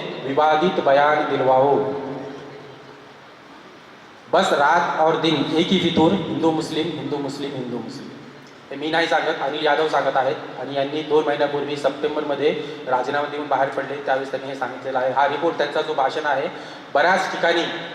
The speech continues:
प्रकाशित होऊन आलेला आहे, शब्दरूपाने आलेला आहे, प्रिंटमध्ये सुद्धा आलेला आहे। त्यामुळं आता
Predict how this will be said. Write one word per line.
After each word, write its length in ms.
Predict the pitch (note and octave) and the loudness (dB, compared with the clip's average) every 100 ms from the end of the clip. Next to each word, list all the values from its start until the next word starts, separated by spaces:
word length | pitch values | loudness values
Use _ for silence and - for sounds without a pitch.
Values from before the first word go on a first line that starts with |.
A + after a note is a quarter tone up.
| - - | -12 -10
प्रकाशित 320 | C#3 D#3 D#3 D#3 | -4 0 0 2
होऊन 160 | D#3 D#3 | 2 4
आलेला 260 | D3 D3+ | 4 4
आहे, 160 | C#3+ C#3+ | 4 4
शब्दरूपाने 500 | C#3 D3+ D3+ D3+ D3+ | 2 2 2 2 2
आलेला 260 | C#3+ D3+ | 2 4
आहे, 220 | C#3+ C#3+ E3 - - - | 4 4 2 0 -8 -2
प्रिंटमध्ये 420 | C#3+ C#3+ D3+ D3 | -2 0 0 0
सुद्धा 200 | - D3 | 0 2
आलेला 260 | C#3 C#3 B2 | 2 2 -2
आहे। 420 | A2+ - - - - - - | -2 -6 -10 -12 -14 -16 -4
त्यामुळं 340 | F3+ F#3 G#3 G#3+ - - | 0 4 4 2 -2 -4
आता 540 | C#3 G3+ E3+ - - | 0 4 4 4 -2